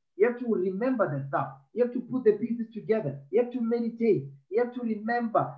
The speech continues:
You have to put scorecards to see, "Hmm, do I remember this precept? How does it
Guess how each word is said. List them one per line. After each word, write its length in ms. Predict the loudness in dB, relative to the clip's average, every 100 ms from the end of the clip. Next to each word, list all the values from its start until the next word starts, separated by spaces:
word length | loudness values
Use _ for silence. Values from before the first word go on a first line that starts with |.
| -4
You 120 | -2
have 100 | -2
to 80 | -6 -10
put 140 | -10 -10 _
scorecards 680 | -2 -2 -2 2 2 0
to 140 | -6 -8
see, 140 | -10 -6
"Hmm, 140 | -2 4
do 100 | 4
I 80 |
remember 380 | 4 2 -4 -4
this 180 | -2 -4 -6
precept? 400 | -8 -4 -6 -8 -20 _
How 180 | -2 2
does 180 | 2
it 140 | 0